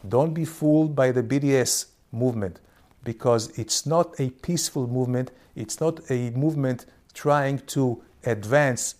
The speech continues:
peace and coexistence, but quite the contrary. It's an anti-Semitic, anti-Zionist, which is, there is no difference between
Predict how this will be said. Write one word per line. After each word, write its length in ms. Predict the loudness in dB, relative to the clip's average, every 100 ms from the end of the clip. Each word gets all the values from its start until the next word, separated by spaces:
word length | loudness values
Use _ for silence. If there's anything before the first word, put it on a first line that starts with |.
| -4
peace 440 | -2 0 0 -4 -8 _ -8
and 240 | -4 -4 0
coexistence, 920 | 0 2 0 0 0 -2 -6 -6 -10 _ _ _ -6
but 260 | -6 -6
quite 400 | -2 2 2 0 -10 _ -12
the 100 | -12
contrary. 540 | -4 -4 -4 -8 -10 -10
It's 200 | -8 -8
an 160 | -8 -6
anti-Semitic, 1000 | -6 -4 -6 -6 -6 -4 -2 -2 -6 -10 _ -8
anti-Zionist, 1080 | -6 -6 -8 -8 -4 -2 -2 -2 -4 -8 -8
which 220 | -8 -6
is, 180 | -8 -6
there 180 | -2 -2
is 100 | -2
no 100 | -2
difference 380 | -2 -4 -6 -6
between 400 | -8 -8 -8